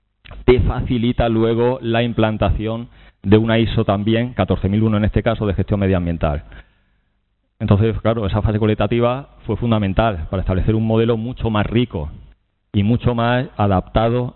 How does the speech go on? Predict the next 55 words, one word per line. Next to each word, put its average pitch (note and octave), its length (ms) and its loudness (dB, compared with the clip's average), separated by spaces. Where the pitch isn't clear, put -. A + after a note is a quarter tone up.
a, A#2 300 0
al G2+ 120 0
mundo G#2+ 200 0
empresarial, G2 680 0
a F#2+ 60 -2
lo G2+ 140 2
que G#2 100 2
le F#2 80 2
preocupaban G2+ 560 0
a F#2 100 -2
ellos, E2 320 -2
¿vale? G2+ 240 2
Descubrimos G2+ 480 0
variables A#2+ 480 0
para G2 180 0
medir, A#2+ 440 2
nos F#2+ 120 -2
indicaban F2+ 540 0
un G2+ 60 2
poco G2+ 180 0
cómo F#2+ 160 0
se F#2+ 140 0
puede F#2 180 0
medir F#2+ 220 -2
la F2+ 80 0
gestión G2 260 0
medioambiental F2+ 400 0
en A2+ 60 -4
el F#2 60 -4
sector F#2 200 0
hotelero, A#2 460 0
porque F#2 200 -2
una G2+ 200 2
cosa G#2 240 0
es F#2+ 60 -4
gestión G2+ 180 -2
medioambiental G2+ 340 2
en A2+ 60 -2
el F#2+ 60 -4
sector G2 260 2
hotelero G#2 480 0
y - 20 -4
otra A2 160 -4
cosa G#2+ 380 0
distinta A2+ 400 4
es G#2+ 60 0
gestión A2 200 2
medioambiental F#2 440 2
en D2+ 40 -6
el F2+ 60 -2
sector F#2+ 240 2
del E2+ 80 0
automóvil G2+ 580 2
o F#2+ 80 0
del G2 380 0